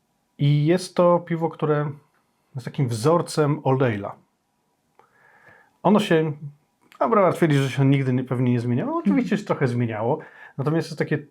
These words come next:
Speaker 1: bardzo tradycyjne, chmielone szyszko, w ogóle fermentowane blendem dwóch szczepów, który charakterystyczny dla tego browaru. No to jest piwo, które się dba o, to jest taki wyznacznik stylu,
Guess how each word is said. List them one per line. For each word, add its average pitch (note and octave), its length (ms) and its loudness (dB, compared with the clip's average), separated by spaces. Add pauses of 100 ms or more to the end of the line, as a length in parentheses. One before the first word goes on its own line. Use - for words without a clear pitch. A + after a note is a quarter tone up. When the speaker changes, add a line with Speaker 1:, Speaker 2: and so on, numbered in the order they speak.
Speaker 1:
bardzo D3+ 300 0
tradycyjne, B2+ 880 -2
chmielone D3+ 420 0
szyszko, B2+ 500 -4
w B2+ 40 -4
ogóle C#3+ 200 2
fermentowane C#3+ 960 -4 (600)
blendem C#3+ 540 -2
dwóch B2+ 260 -4
szczepów, B2+ 460 -2
który B2+ 220 -6
charakterystyczny C3 560 -6
dla A#2+ 140 -4
tego B2 220 -6
browaru. B2 720 -4 (1000)
No G#3 140 0
to C#4 80 0
jest - 160 -2
piwo, G3 180 0
które F3+ 340 2
się D#3+ 140 -4
dba C3 280 0
o, B2 360 -2 (180)
to - 100 -12
jest - 80 -10
taki C#3 440 0 (1040)
wyznacznik E3+ 560 2
stylu, F3 520 2